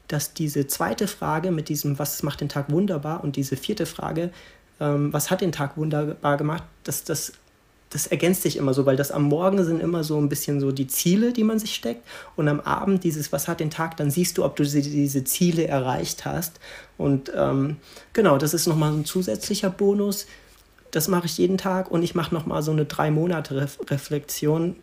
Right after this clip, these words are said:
re-, äh, ja, reflektiere dann, wo ich wirklich die ganzen Tagebucheinträge durchgehe von den letzten drei Monaten und wirklich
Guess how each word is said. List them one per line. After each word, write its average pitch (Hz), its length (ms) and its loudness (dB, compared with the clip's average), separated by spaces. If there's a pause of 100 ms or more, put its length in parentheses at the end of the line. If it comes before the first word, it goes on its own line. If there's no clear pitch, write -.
re-, 156 220 -4 (240)
äh, - 120 -4
ja, 156 120 0
reflektiere 156 720 0
dann, 165 240 0 (400)
wo 151 120 2
ich 151 180 -2
wirklich 170 340 2
die - 80 -6
ganzen 175 520 0
Tagebucheinträge 156 1120 0 (120)
durchgehe 170 440 4
von 147 140 0
den 143 100 4
letzten - 300 -2
drei 147 180 2
Monaten 156 500 2
und 143 180 2
wirklich 156 380 -4